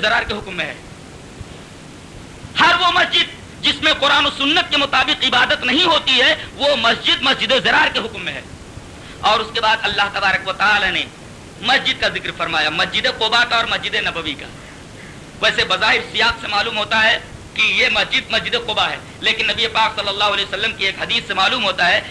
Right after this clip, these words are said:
کہ آپ نے فرمایا، "یہ میری مسجد ہے۔" اس کا مطلب یہ ہوا کہ اس میں مسجد قباء اور مسجد نبوی دونوں شامل ہیں، جس کے بارے میں اللہ نے فرمایا، "لمسجد اسس علی التقوی من اول یوم"،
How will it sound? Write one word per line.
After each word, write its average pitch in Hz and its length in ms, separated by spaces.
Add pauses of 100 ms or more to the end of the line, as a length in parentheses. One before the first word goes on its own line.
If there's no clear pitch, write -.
کہ 208 100
آپ 214 200
نے 196 140
فرمایا، 202 460 (240)
"یہ 226 180
میری 233 240
مسجد 156 340
ہے۔" 127 120 (640)
اس 240 120
کا 285 80
مطلب 269 300
یہ 262 60
ہوا 269 180
کہ 262 140
اس 240 100
میں 254 100
مسجد 220 300 (100)
قباء 220 180
اور 226 100
مسجد 196 320
نبوی 202 320
دونوں 196 220
شامل 151 360
ہیں، 135 80 (260)
جس 202 140
کے 208 80
بارے 214 220
میں 196 80
اللہ 196 140
نے 190 140
فرمایا، 214 280
"لمسجد 285 520
اسس 320 520
علی 277 200
التقوی 262 560
من 262 120
اول 262 260
یوم"، 233 300